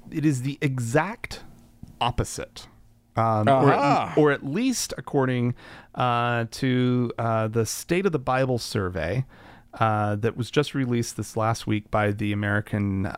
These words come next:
Speaker 1: Bible Society.
Speaker 2: Oh.
Speaker 1: Uh, it was the tenth such, uh, survey that they've done. They started in, uh, two thousand eleven, right?
Speaker 2: Okay.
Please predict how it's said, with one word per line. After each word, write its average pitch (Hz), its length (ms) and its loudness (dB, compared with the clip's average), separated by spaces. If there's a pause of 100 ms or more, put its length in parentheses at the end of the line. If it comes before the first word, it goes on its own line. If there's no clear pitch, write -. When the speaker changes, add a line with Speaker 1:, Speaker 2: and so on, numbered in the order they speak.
(140)
Speaker 1:
Bible 104 320 2
Society. 80 720 -4 (760)
Speaker 2:
Oh. 113 140 2
Speaker 1:
Uh, 110 340 4
it - 80 0
was 139 140 0
the 139 80 0
tenth - 540 -2 (240)
such, - 600 -2 (240)
uh, 117 240 0
survey 110 600 -2
that 120 120 -6
they've 107 200 -2
done. 101 340 -2 (340)
They - 80 -6
started 147 400 0
in, 127 260 -2
uh, 110 300 -2
two 147 180 -4
thousand 110 1000 0
eleven, 135 580 0 (240)
right? 101 220 -4 (200)
Speaker 2:
Okay. 117 480 2